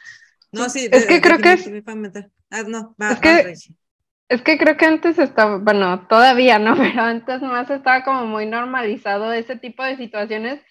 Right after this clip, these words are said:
Speaker 2: que, como lo dice la palabra, lo crees normal. Bueno, voy a hacer comillas y comillas para quien no nos escuche,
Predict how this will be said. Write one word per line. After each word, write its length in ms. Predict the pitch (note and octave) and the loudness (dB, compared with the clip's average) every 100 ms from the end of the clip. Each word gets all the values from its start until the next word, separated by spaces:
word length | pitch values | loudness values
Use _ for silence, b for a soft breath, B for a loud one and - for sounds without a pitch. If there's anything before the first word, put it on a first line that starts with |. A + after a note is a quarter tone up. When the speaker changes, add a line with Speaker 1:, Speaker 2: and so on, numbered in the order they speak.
| _ _ _ _ _ _ | _ _ _ _ _ _
Speaker 2:
que, 160 | B3 B3 | -12 -6
como 220 | C4 B3+ | -4 -2
lo 180 | A3+ A3 | -2 -2
dice 240 | A3 - | -4 -6
la 180 | C4 C4 | -6 -4
palabra, 360 | A#3 G#3 G#3+ A#3 | -4 -4 -4 -4
lo 180 | A#3+ A3+ | -6 -8
crees 320 | A#3 G#3+ A3+ _ _ | -6 -6 -8 _ _
normal. 1080 | C#4+ C4 C4 A3+ A3 G#3 G3+ G#3+ C#4+ F#4 _ _ | -16 -10 -6 -6 -8 -8 -8 -8 -10 -16 _ _
Bueno, 220 | - G3 F3 | -20 -20 -14
voy 100 | F#3+ | -14
a 60 | |
hacer 200 | A3+ A#3 A#3 | -12 -12 -12
comillas 540 | B3+ B3 B3 C4 C4 | -12 -12 -12 -12 -12
y 120 | G#3 | -18
comillas 420 | G#3 G3 G3 A3+ | -16 -14 -12 -12
para 220 | - A3+ A3+ | -10 -10 -12
quien 140 | G3 | -14
no 60 | F#3+ | -12
nos 180 | G#3 C#4 | -12 -12
escuche, 520 | C4 G#3+ G#3 B3 | -12 -14 -16 -18